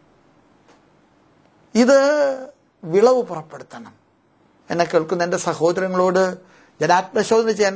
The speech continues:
പറയുകയാണ്. ദൈവം നിങ്ങൾക്ക് നൽകുന്ന വിത്ത് വിശ്വാസവും പ്രത്യാശയും പരസ്നേഹവും, അത് വിളവ് പുറപ്പെടുത്തുവാൻ നമ്മൾ സഹകരിക്കുന്നുണ്ടോ? നമ്മുടെ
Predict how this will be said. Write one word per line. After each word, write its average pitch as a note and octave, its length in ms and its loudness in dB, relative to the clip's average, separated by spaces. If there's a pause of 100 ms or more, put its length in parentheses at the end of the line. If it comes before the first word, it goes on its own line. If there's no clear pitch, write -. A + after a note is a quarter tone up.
പറയുകയാണ്. F3 540 -2 (500)
ദൈവം F3+ 420 4
നിങ്ങൾക്ക് F#3 300 -4 (100)
നൽകുന്ന E3+ 360 -2 (100)
വിത്ത് D#3 280 -4 (180)
വിശ്വാസവും E3 680 -2 (360)
പ്രത്യാശയും F3 880 0 (460)
പരസ്നേഹവും, F3+ 760 -2 (1000)
അത് G#3+ 220 4 (1040)
വിളവ് G3+ 300 4 (100)
പുറപ്പെടുത്തുവാൻ E3 840 -6 (1080)
നമ്മൾ D3+ 160 -4 (100)
സഹകരിക്കുന്നുണ്ടോ? C3 1000 -10 (1600)
നമ്മുടെ A3 220 2